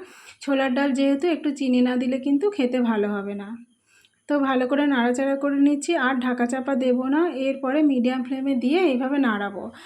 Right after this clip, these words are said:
আর যেহেতু ছোলার ডাল কিছুক্ষণ পরে ঘন হয়ে যাবে, তাই একটু পাতলা পাতলা করেই নামাবো। তো দেখুন একদম অনেকটা হয়ে এসেছে,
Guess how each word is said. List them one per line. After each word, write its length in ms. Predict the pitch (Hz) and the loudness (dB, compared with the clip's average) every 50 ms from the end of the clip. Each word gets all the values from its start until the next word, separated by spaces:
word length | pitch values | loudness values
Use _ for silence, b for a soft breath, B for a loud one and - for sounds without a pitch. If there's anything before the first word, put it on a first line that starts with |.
| 359 359 320 B B | -20 -18 -18 B B
আর 120 | 214 214 233 | -2 -2 0
যেহেতু 400 | 226 262 277 285 294 285 320 311 | 0 2 2 2 2 2 0 -2
ছোলার 460 | - - 294 277 269 269 269 269 254 | -2 0 0 0 2 2 2 0 0
ডাল 160 | 285 302 311 | 0 0 -2
কিছুক্ষণ 440 | 294 302 285 277 285 277 285 285 277 | 0 -2 -4 -2 -2 -2 0 0 2
পরে 240 | 285 285 285 302 311 | 2 2 2 2 2
ঘন 280 | 277 247 262 262 254 262 | 0 -2 -2 -2 -2 -2
হয়ে 240 | 254 262 269 269 | 0 0 0 0
যাবে, 260 | 269 277 285 285 359 370 | 0 0 0 0 0 -2
তাই 320 | 370 349 269 247 240 247 | -2 -2 0 0 0 0
একটু 360 | 262 262 269 - - 330 359 | 0 -2 -6 -4 -2 -2 -2
পাতলা 340 | 359 320 240 226 233 247 240 | 0 0 -2 -2 -2 -4 -4
পাতলা 280 | 240 240 240 240 262 254 | -2 -2 -4 -4 -6 -6
করেই 320 | 262 269 269 339 403 392 | -4 -2 -2 0 2 2
নামাবো। 540 | 330 240 202 202 196 208 208 - - 240 240 - B B B B B B B B B B _ _ _ _ _ _ _ _ _ _ _ _ _ _ _ _ _ _ _ - _ _ _ _ _ _ _ _ b b b b b - | 0 0 0 -2 -6 -8 -10 -10 -12 -14 -14 -14 B B B B B B B B B B _ _ _ _ _ _ _ _ _ _ _ _ _ _ _ _ _ _ _ -20 _ _ _ _ _ _ _ _ b b b b b -2
তো 120 | 294 294 | 0 0
দেখুন 380 | 247 285 277 277 277 311 311 294 | 2 2 0 2 2 2 2 2
একদম 400 | 269 254 247 240 254 285 302 277 | 2 2 0 0 2 2 2 2
অনেকটা 480 | 254 240 240 247 247 247 285 285 285 | 2 2 0 0 -2 -2 -2 -2 -2
হয়ে 340 | 262 254 262 269 269 269 269 | -2 -2 0 0 2 2 0
এসেছে, 440 | 269 262 277 285 285 277 - 311 | 0 0 -2 -4 -4 -2 0 -2